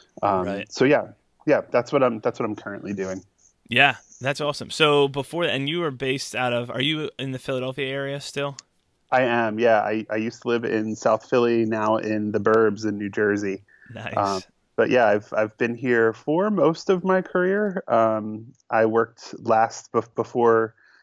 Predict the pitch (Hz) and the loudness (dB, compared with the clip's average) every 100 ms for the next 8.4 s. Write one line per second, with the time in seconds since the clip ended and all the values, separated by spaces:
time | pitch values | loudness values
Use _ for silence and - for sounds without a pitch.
0 | _ 120 120 113 107 110 107 104 104 107 | _ 0 2 2 0 0 -2 -4 -4 -4
1 | 107 101 104 107 - - 107 104 107 107 | -4 -2 -2 -4 -4 -2 0 -2 -4 -6
2 | - 110 107 - 104 107 - 107 - 101 | -6 -6 -4 0 4 2 2 -2 0 -2
3 | - 101 107 104 101 101 104 - - - | -2 -4 -6 -4 -2 -2 -6 -14 -20 -20
4 | - _ - 107 101 95 104 104 - - | -20 _ -4 0 0 0 0 0 0 0
5 | 104 107 107 101 104 101 101 110 - - | 0 -2 -6 -6 -4 -2 -4 -6 -16 -18
6 | - 113 107 107 101 101 104 104 - 107 | -10 -4 -2 -2 -4 -6 -8 -6 2 2
7 | - 117 110 104 104 - 101 98 - 110 | 2 -2 2 4 4 2 0 -2 -2 2
8 | 107 104 104 | 2 2 0